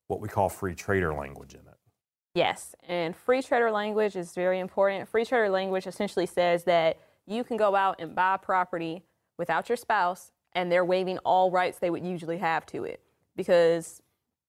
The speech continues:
Speaker 2: the presumption in North Carolina is that anything bought during the marriage is marital property. Um, and that's a pretty big presum-, uh, presumption to overcome.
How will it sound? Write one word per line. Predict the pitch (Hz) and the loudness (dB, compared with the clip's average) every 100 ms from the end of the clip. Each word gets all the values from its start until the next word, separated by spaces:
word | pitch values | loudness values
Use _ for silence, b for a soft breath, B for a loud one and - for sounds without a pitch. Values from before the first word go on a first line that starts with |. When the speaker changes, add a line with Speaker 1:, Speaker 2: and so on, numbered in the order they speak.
| _ - | _ -4
Speaker 2:
the | 214 | 0
presumption | 208 175 202 214 208 185 | 0 2 0 0 -2 -2
in | |
North | 175 175 180 | 0 0 0
Carolina | 175 165 165 160 | 0 2 2 0
is | 160 160 | -2 0
that | 160 - | 0 0
anything | 185 196 196 185 | -4 -4 -2 -2
bought | 180 185 196 | 0 2 2
during | 190 190 190 | 0 -2 -2
the | 190 | -2
marriage | 185 170 151 165 - _ _ - | 0 2 0 -4 -12 _ _ -4
is | 185 | -2
marital | 170 170 160 | 2 2 2
property. | 151 156 143 - - _ _ _ _ _ _ - | 2 2 0 -4 -14 _ _ _ _ _ _ -2
Um, | 175 170 165 | 0 2 0
and | 165 | -4
that's | 165 | -4
a | - | -6
pretty | - 214 208 | -2 0 2
big | 190 185 | 2 2
presum-, | 208 175 175 - | 0 -2 -4 -2
uh, | 180 175 | 0 0
presumption | 185 165 180 180 175 | 0 -2 -2 -2 -2
to | 123 | 0
overcome. | 156 165 156 82 | -2 -4 -6 -8